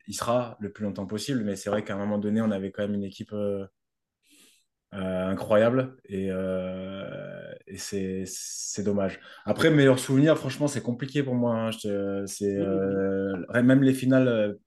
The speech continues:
Speaker 1: restent des bons souvenirs. Euh, des matchs incroyables, euh, à Geoffroy Guichard, et cetera. C'est, c'est des trucs, euh, c'est des trucs fous que, que j'ai vécu. Euh, les matchs en équipe de France. Donc, euh, je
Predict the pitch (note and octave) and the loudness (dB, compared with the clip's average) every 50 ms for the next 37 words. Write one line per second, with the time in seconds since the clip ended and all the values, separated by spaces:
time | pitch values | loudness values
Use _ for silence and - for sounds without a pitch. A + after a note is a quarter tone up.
0 | _ - A2 G#2 A2 A2 G2+ A2 G#2+ G2 A2 A2 - - A#2 A#2 B2+ C3+ C#3 C#3 | _ -12 -6 -4 -4 -2 -2 -2 -2 0 0 -2 -2 -2 0 2 2 4 4 2
1 | C#3 C#3 C#3 _ _ _ _ _ _ _ _ _ _ - G#2 G#2+ G#2 G2+ G#2 G2+ | 0 -2 -6 _ _ _ _ _ _ _ _ _ _ -4 0 2 4 4 4 4
2 | G2+ G2+ G2+ - - - _ _ - - G#2 A2 A2 A#2 A#2 A#2 - A#2 G#2+ - | 2 0 -2 -6 -20 -20 _ _ -8 0 4 4 6 6 4 2 0 -2 -4 -4
3 | - A2+ G#2+ A2 A2 A2 A2+ A2 A2 A2 G#2+ G#2+ G#2 G#2 G#2 G#2 G#2 G2+ G2+ G#2 | 0 2 2 4 4 4 2 2 0 0 0 0 0 0 0 0 0 -2 -2 -6
4 | G#2 - - G#2 G2 F#2+ G2 F#2 - A2+ G#2+ G#2 G2+ G2+ G2 - - - - A2 | -8 -8 -6 -8 -6 -6 -6 -4 -2 0 0 2 0 0 -2 -4 -10 -8 -4 -2
5 | G#2 G#2+ G#2+ G#2 - - G2+ F#2+ F#2+ F#2+ F#2 - G2 F#2+ F#2+ F#2 - - G#2+ - | 0 0 0 0 -4 -6 -4 -4 -4 -4 -6 -6 -8 -8 -10 -10 -10 -12 -12 -8
6 | - G2 F#2 F#2+ F#2+ F#2+ F#2+ F#2 - G2 F#2+ - - G#2 - - - - - - | -6 -6 -4 -4 -4 -4 -4 -6 -6 -10 -10 -10 -12 -16 -14 -12 -12 -12 -8 -4
7 | - C3+ B2+ - A2+ G#2 G#2 G2+ G2 G#2 G2 G2+ G#2 G2+ G2+ G#2+ G#2 - C3+ C3 | -4 -4 -2 -2 -2 -2 -2 -2 -2 -4 -6 -4 -4 -4 -4 -4 -4 -2 0 0
8 | C3+ C3+ C3+ - - - - - _ - - G2 F#2+ F#2+ F#2+ F#2+ F#2+ G2 F#2+ G2+ | 0 0 -2 -6 -16 -20 -20 -20 _ -10 -4 -4 -2 0 0 0 0 2 0 2
9 | G#2 G#2+ G2+ - G#2+ G2 G2 - G#2 G2+ G2+ G2+ G#2+ B2 B2 A#2+ G#2+ G#2+ G2 - | 0 0 -2 -2 -4 -6 -6 -6 -6 -6 -6 -4 -2 -2 -2 -2 -2 -4 -6 -6
10 | G#2 G2 G2 F#2+ F#2+ F#2+ F#2+ F#2+ | -6 -4 0 0 0 0 -2 -6